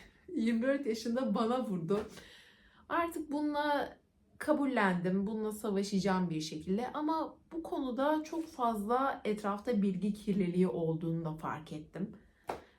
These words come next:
Ve bununla alakalı kendi deneyimlerimi, kendi düşüncelerimi, kendi korkularımı nacizane paylaşmak istiyorum. Bu ilk videom, yani bunun gibi birçok videom olacak. Onun için bir kısmı,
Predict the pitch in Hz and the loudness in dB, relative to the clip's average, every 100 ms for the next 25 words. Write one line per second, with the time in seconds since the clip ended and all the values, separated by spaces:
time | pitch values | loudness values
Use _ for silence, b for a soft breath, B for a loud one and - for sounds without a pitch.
0 | - 294 320 294 320 302 240 233 202 190 | -4 -2 -2 -4 -4 -2 -2 0 -2 -2
1 | 208 226 247 240 220 233 196 190 175 170 | -2 -2 -2 -4 -2 2 4 4 4 0
2 | 160 156 156 160 160 175 180 180 180 190 | -2 -2 -2 -4 -4 -2 0 0 -2 -2
3 | 180 180 180 175 190 190 185 202 214 180 | 0 2 2 0 -2 -2 -4 -4 -2 -2
4 | 165 160 156 165 220 269 B B B B | -2 -4 -2 -2 -2 -2 B B B B
5 | - 294 302 226 220 220 302 302 269 247 | -2 2 2 2 2 4 2 0 2 4
6 | 233 233 220 208 - - 170 214 269 - | 2 0 -4 -6 -8 -4 -2 -2 -4 -14
7 | - - 302 311 330 - 226 165 185 190 | -20 -6 -2 2 0 2 2 6 6 6
8 | 214 214 214 220 214 220 202 214 196 214 | 4 2 2 4 2 4 2 2 2 0
9 | - 175 170 170 180 175 - 185 175 220 | 0 -2 0 2 2 2 -2 -2 -2 -2
10 | 285 - 285 285 - 311 302 320 302 208 | -2 -2 -2 -2 -2 -2 2 2 2 -2
11 | - 175 170 165 | -4 -4 -2 -4